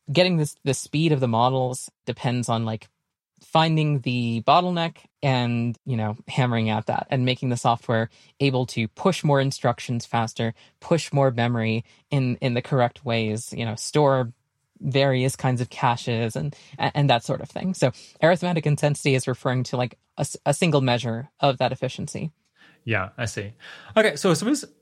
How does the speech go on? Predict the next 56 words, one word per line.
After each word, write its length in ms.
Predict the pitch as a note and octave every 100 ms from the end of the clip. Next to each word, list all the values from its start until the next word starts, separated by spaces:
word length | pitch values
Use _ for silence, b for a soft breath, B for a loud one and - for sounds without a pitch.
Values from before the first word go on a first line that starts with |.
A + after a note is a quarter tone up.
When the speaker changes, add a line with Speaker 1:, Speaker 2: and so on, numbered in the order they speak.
| -
Speaker 2:
at 80 | D#3+
a 40 |
high 280 | E3 - F#3+
level, 580 | G#3+ F#3+ E3+ D#3+ D#3+ E3 -
I 60 |
imagine 260 | C#3 C#3 C#3
the 60 |
thing 220 | C3+ G3 G#3+
that 240 | - - -
you're 100 | C3+
trying 200 | E3 C#3+
to 80 | C3
avoid, 560 | G2+ C3 B2+ A#2 - -
like, 280 | C#3+ - _ _ _
in 140 | - C#3
the 60 |
design 220 | A#2+ C#3 B2+
of 80 |
this 160 | A#2+ -
entire 240 | A2+ A#2
thing, 200 | G#2 A#2
like, 180 | G#2 G2+
at 80 | A2+
each 160 | A2+ -
different 240 | A2 A2
stage, 520 | - A2 G2 F#2+ - B B B
is 60 | B2
that 80 | C3+
you 100 | A#2+
don't 240 | D3+ F3+
wanna 180 | D#3 D3
have 200 | C3+ B2+
a 40 |
chip 460 | B2 - C#3+ C#3+ C#3
that 260 | B2 A#2
is 200 | B2+ A2+
sitting 540 | - - - F3 E3 C3
there 180 | A#2+ A2
that 160 | A2+
could 140 | - C#3+
be 100 | C3+
doing 280 | C3 B2
more 260 | A#2 A#2 A#2
operations, 580 | A2 A2+ A2 A2+ A2 G2
but 160 | A2+
it 80 | G#2+
can't 300 | - B2 B2
get 140 | B2 A#2+
the 80 |
instructions 600 | A2+ A2 A#2+ A2+ A#2+ G#2
in, 260 | G#2 F#2+ G2
uh, 160 | A2+ G#2
to 160 | A#2+
the 100 | G#2+
thing. 300 | G#2 G#2+ G2+
So 480 | - C3 A2+ G#2+ G#2+